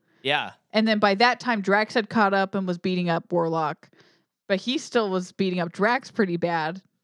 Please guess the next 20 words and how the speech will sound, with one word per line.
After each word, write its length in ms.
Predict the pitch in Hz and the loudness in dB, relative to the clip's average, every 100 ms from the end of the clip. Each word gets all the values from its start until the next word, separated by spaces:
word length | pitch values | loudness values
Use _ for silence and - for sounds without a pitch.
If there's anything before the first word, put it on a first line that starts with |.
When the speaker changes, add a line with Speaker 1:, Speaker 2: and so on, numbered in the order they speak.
| - | -6
Speaker 2:
Nebula, 580 | 208 202 208 202 185 185 - - - - _ | -4 -2 0 2 2 -2 -10 -20 -20 -20 _
um, 520 | - 185 165 147 160 190 _ _ | 0 0 0 -6 -12 -16 _ _
fixes 340 | - 330 277 254 | -4 -4 -4 -2
herself 680 | 254 254 208 214 - - - _ _ _ _ _ _ _ | 0 4 2 2 -4 -18 -20 _ _ _ _ _ _ _
and 600 | 214 208 190 165 170 - - _ - | -2 0 0 -2 -8 -14 -20 _ -2
ends 280 | 226 214 185 | 0 0 -2
it 80 | |
all. 340 | 160 120 143 208 _ _ _ _ - | -4 -4 -6 -8 _ _ _ _ -6
Uh, 80 | 202 | -2
like, 160 | 214 208 | 0 0
Speaker 1:
Mm-hmm. 60 | |
Speaker 2:
she 160 | 247 247 | -2 0
ends 200 | 226 196 | 0 0
the 80 | 185 | 0
fight, 320 | 180 156 - | 0 -2 -2
right? 240 | 165 170 - | -2 -2 -2
And 120 | 202 | -2
he 100 | 190 | 0
goes 200 | 175 160 | 0 0
away. 360 | 160 165 165 | -2 -2 -4